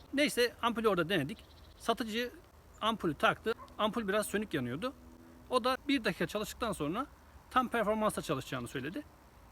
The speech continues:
Neyse, ben de çok düşünmedim zaten, acelem vardı. Ampulü aldım, çıktım. Sonra atölyeye geldik, ampulü taktım. Ampul az ışık veriyordu. Neyse, bekledim, <laughs> bir yarım saat falan geçti. Ampul hala az ışık veriyor. Neyse, o yeterince ışık vermediği için ben de ampulü yeniden sökmek zorunda kaldım.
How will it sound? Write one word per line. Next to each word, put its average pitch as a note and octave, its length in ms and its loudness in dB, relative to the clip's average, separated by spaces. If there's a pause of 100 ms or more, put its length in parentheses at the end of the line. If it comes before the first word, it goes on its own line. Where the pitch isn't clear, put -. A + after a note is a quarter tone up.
(140)
Neyse, A3 240 0
ben G#3 160 2
de F3+ 140 2 (140)
çok G#3+ 200 -2
düşünmedim D3 380 0
zaten, C3 220 -4
acelem D#3+ 360 0
vardı. D#3+ 300 -4 (140)
Ampulü B3 260 0
aldım, A#3 200 0
çıktım. - 300 -10 (260)
Sonra A#3 260 2
atölyeye A3 300 2
geldik, C#3 280 2
ampulü F3+ 260 0
taktım. F3+ 380 0 (1200)
Ampul A3+ 360 0
az A3 140 4
ışık D#3+ 220 -4
veriyordu. C#3 380 -4
Neyse, A3+ 260 -2
bekledim, G3+ 340 2
<laughs> G3 60 2
bir F#3+ 60 0
yarım F#3+ 220 4
saat - 260 2
falan F#3 200 4
geçti. C3 220 -2
Ampul G3+ 200 0
hala B3+ 240 4
az D#3 120 0
ışık C3 220 -8
veriyor. A#2+ 240 -6 (880)
Neyse, A3+ 260 2
o G#3 200 2
yeterince G#3 420 0
ışık F#3+ 180 -2
vermediği F#3+ 340 4
için G3+ 280 -6 (120)
ben G#3+ 160 4
de G#3+ 60 4
ampulü F3 260 0
yeniden F3+ 200 0
sökmek G3 280 -2
zorunda B2 240 -2
kaldım. D#3+ 300 -2